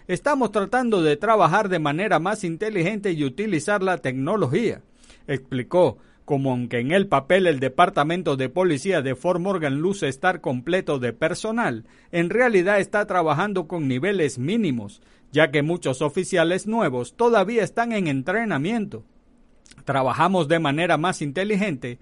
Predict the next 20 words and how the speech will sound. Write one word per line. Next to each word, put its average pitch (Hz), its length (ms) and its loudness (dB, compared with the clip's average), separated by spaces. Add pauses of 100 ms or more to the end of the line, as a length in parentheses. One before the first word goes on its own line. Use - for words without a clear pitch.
(260)
y 180 120 2
usamos 202 420 0
nuestra 202 460 -2
tecnología 175 840 0 (320)
para 208 280 4
ayudar 214 500 2
a 180 100 2
prevenir 202 500 0
el 170 120 2
exceso 175 480 -2
de 190 140 -2
velocidad 202 680 0
tanto 208 400 0
como 160 260 -2
sea 180 360 0
posible", 135 600 -4
dijo 123 300 -6
el 113 100 -8
jefe 131 300 -6
Sharp. 143 400 -2